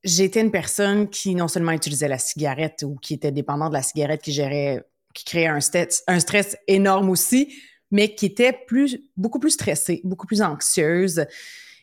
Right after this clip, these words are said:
Et je pense qu'on ne sait pas à quel point on peut se sentir mieux. On ne se, sait pas à quel point on se sent mal jusqu'au moment où on se sente mieux.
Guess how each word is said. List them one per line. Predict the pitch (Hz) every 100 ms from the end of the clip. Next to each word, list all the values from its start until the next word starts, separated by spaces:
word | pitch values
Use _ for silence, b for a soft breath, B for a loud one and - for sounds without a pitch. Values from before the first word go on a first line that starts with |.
| B -
Et | 220 -
je | 190
pense | 196 285 381
qu'on | - 202 - 180
ne | 185
sait | - 202
pas | 302
à |
quel | 302 180 151
point | 214 220
on | 156
peut | 143 180
se | 170
sentir | 165 175 170 175 151
mieux. | 156 151 160 170 -
On | 175
ne | 175
se, | 165
sait | 185 - - 208
pas | - 277
à |
quel | 254 180
point | 170 220 -
on | 156
se | - 151
sent | - 208 190
mal | 165 175 170
jusqu'au | 151 175 - 175
moment | 160 156 -
où | 165 151
on | 139
se | - 156
sente | 165 143 -
mieux. | 143 147 143 135 135